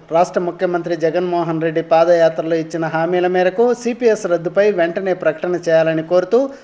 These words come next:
శుక్రవారం ఏపీ సిపిఎస్ఈఏ ఆధ్వర్యంలో కలెక్టరేట్ ఎదుట ధర్నా చేపట్టారు. ఈ సందర్భంగా సంఘం నాయకులు చీర్ల కిరణ్ మాట్లాడుతూ సిపిఎస్ రద్దు అంశంపై ప్రభుత్వం నియమించిన కమిటీ ఇప్పటిదాకా సమావేశం నిర్వహించకపోవడం వెనుక ఆంతర్యం ఏమిటని సూటిగా ప్రశ్నించారు.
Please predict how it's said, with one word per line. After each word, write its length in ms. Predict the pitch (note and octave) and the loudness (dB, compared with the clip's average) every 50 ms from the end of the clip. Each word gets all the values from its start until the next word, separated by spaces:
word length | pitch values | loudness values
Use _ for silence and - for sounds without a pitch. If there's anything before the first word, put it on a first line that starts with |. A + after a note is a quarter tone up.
| - _ - - | -20 _ -8 -8
శుక్రవారం 640 | A#3+ A3 C4+ C4+ C4 B3 G#3 F#3+ G3 G#3+ A3+ G#3 - - | -4 2 2 4 6 6 6 6 6 4 -2 -4 -6 0
ఏపీ 380 | F3 F#3 G#3 G#3+ G#3+ B3+ B3 A#3 | 2 2 2 2 0 -2 -6 -6
సిపిఎస్ఈఏ 880 | - G3 F#3 F3+ F#3 A3 G#3 F#3+ F#3 F3+ F3+ - F3+ F3+ F3+ F3+ F3+ | -4 -4 -4 -4 -2 -2 0 0 0 0 -2 -4 -6 -2 0 2 4
ఆధ్వర్యంలో 720 | E3+ E3 E3 E3 E3 F3+ F3 D#3+ E3 E3 E3+ F3 F#3+ A3 A#3 | 4 6 4 2 4 2 0 2 0 -2 -2 2 2 2 2
కలెక్టరేట్ 600 | A3+ - - E3+ F3+ F#3 F3+ - F#3 E3+ D#3+ E3 | 0 0 0 0 0 0 -2 -2 -4 -2 -2 -2
ఎదుట 220 | D#3+ D3+ D#3+ D#3+ | -4 -4 -4 -4
ధర్నా 400 | D#3+ - D#3 D3+ D3 E3 E3 E3 D#3+ D#3+ | -4 -2 0 -2 0 0 -4 -4 -4 -4
చేపట్టారు. 520 | D3+ - D#3+ D#3 D#3+ E3+ E3+ D#3+ D#3+ - - - - - _ _ - E3+ | -4 -4 -4 -2 4 4 4 4 4 0 -4 -10 -20 -20 _ _ -4 -2
ఈ 100 | G3+ G3+ | -2 0
సందర్భంగా 600 | G#3 G#3 G3 G3+ G#3 - G3 F#3+ F3+ F3 F3+ F3 | 0 -2 2 4 2 2 2 0 0 4 4 4
సంఘం 420 | E3+ - E3 D#3+ E3 F3 F#3+ F#3+ | 4 2 -4 -4 -2 -4 -4 -2
నాయకులు 420 | F3 E3+ E3+ D#3+ E3 E3+ D#3 D#3 D3 D#3 - F3 | -2 -2 -2 -4 -4 -4 -4 -4 -4 -4 -2 0
చీర్ల 260 | F3 D#3+ E3+ E3+ E3 | 0 0 2 0 -2
కిరణ్ 340 | E3 - D#3+ D#3 D#3+ E3 D#3+ | 0 -2 -6 -4 -4 -4 -4
మాట్లాడుతూ 680 | D#3 D3+ D#3 D#3 - E3+ E3+ E3+ E3+ A3 A3+ B3 A#3+ - - - - - _ - | -4 -4 -4 0 2 2 2 2 4 2 0 0 0 -8 -18 -20 -20 -20 _ -8
సిపిఎస్ 520 | - B3+ B3+ B3+ C#4 C4+ B3+ A#3 B3 A#3 | -6 -6 -4 -2 0 2 2 0 2 2
రద్దు 240 | G#3+ E3 D#3+ D#3+ G#3 | 2 2 4 4 2
అంశంపై 520 | G3 G3 F#3 - F3+ F3 D#3+ D#3+ G3 G#3 | 2 2 0 -2 -2 -2 0 2 2 0
ప్రభుత్వం 580 | G#3 - E3 E3 E3 G3 G#3 G#3 A3+ G#3+ G3+ F#3+ | 0 0 -2 -2 0 -2 -4 -2 -4 -4 -2 -2
నియమించిన 420 | F3+ F3 F3 F3 D#3 D#3+ D#3 D3+ | -2 0 -2 -2 -4 -4 -6 -6
కమిటీ 540 | D3 - D#3+ D#3+ E3 D#3+ G3+ A3 A#3+ A#3 - - - - - | -4 -2 -2 -2 0 2 4 4 4 2 -2 -16 -18 -6 -2
ఇప్పటిదాకా 640 | F#3 F#3+ F#3+ B3 A#3+ B3 G#3 A#3+ G#3 F#3+ G3 F#3+ F3 | -2 0 2 2 0 2 4 2 2 4 4 0 0
సమావేశం 760 | - - E3 E3+ G3 G#3 G#3 F#3+ F3+ F3 F3 E3+ F3+ F3 D#3+ | 2 0 0 0 2 0 0 0 0 -2 -2 -4 -4 0 -2
నిర్వహించకపోవడం 960 | D#3+ D#3 F3 F#3 F#3 F#3 F3+ - E3+ D#3+ D#3 - E3+ D#3+ D#3+ D#3+ E3 D#3+ D#3+ | -2 -2 -2 -6 -8 -8 -8 -8 -8 -8 -8 -4 -2 0 0 0 0 0 0
వెనుక 240 | D#3+ D#3 D#3 D#3 E3 | -2 -2 0 0 0
ఆంతర్యం 640 | D3+ D3+ D#3+ F3+ F3 F3+ F3 D#3+ D#3+ D#3 D3+ D#3 | 0 0 0 -2 -2 0 0 0 0 0 -2 -2
ఏమిటని 520 | D#3 D#3 D#3 D#3 D#3+ D#3 E3 E3 E3+ A3 A#3 | -4 -4 -4 -4 -6 -4 -4 -4 -4 -4 -6
సూటిగా 420 | A3+ - D#3+ D#3 D#3+ D#3+ D#3+ D#3+ | -6 -6 -8 -6 -6 -2 0 0
ప్రశ్నించారు. 760 | D#3 - D#3 D#3 D3 - D#3+ D#3+ D#3+ D#3+ E3 D#3+ D#3+ D#3+ C3 | 0 0 -2 -6 -6 -4 -6 -4 -2 2 4 4 4 4 2